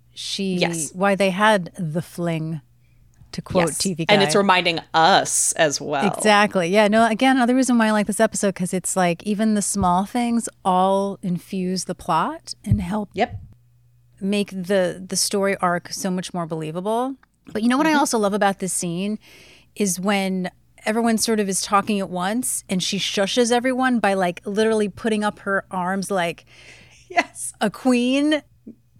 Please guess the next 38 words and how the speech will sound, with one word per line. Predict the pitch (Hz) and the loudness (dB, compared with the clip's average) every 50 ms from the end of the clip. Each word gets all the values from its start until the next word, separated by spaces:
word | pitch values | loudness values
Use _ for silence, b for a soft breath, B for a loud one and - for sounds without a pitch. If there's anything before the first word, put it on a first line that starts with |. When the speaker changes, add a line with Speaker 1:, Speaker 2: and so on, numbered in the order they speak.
| _ _ - | _ _ -4
Speaker 1:
"Everybody | - 220 233 240 226 240 233 | -2 0 0 2 2 4 4
Speaker 2:
Yep. | 180 180 202 | 4 4 4
Speaker 1:
shush, | 240 233 202 - - | 4 4 2 2 0
like, | 202 190 - - - | -2 -2 -2 -2 0
I | 214 208 214 | 2 4 4
am | 233 240 233 202 | 4 2 0 0
paying | 202 220 208 196 | 0 0 0 0
attention | 196 175 - 202 196 - 190 180 | -2 -4 -4 -4 -4 -4 -4 -6
to | 165 175 | -6 -8
this." | 156 - 135 135 180 - - - - | -8 -8 -8 -10 -10 -12 -12 -10 -8
Speaker 2:
Mm-hmm. | 180 180 165 175 202 190 226 226 _ _ _ _ _ _ _ - | -8 -8 -6 -6 -6 -6 -6 -6 _ _ _ _ _ _ _ -4
Speaker 1:
I | 214 220 | -4 -2
just | - 254 247 - | 0 0 -2 -2
love | 226 208 214 214 214 185 | 0 2 2 4 4 4
that | 214 208 185 | 2 2 2
moment | 180 185 175 180 185 196 214 226 202 190 | 2 -2 -4 -4 -4 -4 -4 -4 -4 -6
because | 202 180 - - 185 185 185 185 175 180 | -6 -6 -4 -4 -2 -2 -2 -4 -6 -6
of | - 180 170 175 170 170 - | -4 -4 -4 -4 -6 -8 -6
how | - 185 175 | -4 -4 -4
she | 170 - - 180 | -4 -4 -8 -8
just | - 180 170 - | -8 -8 -8 -8
commands | - 175 170 165 165 165 165 170 175 170 | -6 -6 -4 -4 -2 -2 -2 -4 -4 -6
the | - 180 170 | -8 -8 -8
space | - - - 143 147 170 208 226 - - - | -8 -6 -6 -6 -4 -4 -4 -4 -6 -6 -8
to | 185 180 | -6 -4
be | 180 180 | -2 0
like, | 175 170 160 | 0 -2 -2
"No, | 175 175 170 | -4 -4 -4
this | 185 180 - | -4 -4 -2
is | 196 | -2
Speaker 2:
Yeah. | 190 170 | -2 -4
Speaker 1:
important | 165 - - 170 151 151 160 156 | -4 -4 -6 -6 -6 -8 -10 -10
to | - 165 | -8 -4
me." | 156 | 0
Speaker 2:
What | 233 247 | 4 6
I | 285 277 | 6 8
also | 269 285 285 - 415 330 | 6 6 4 2 0 0
love | 226 196 180 180 185 180 180 180 | 0 0 2 2 2 2 0 -2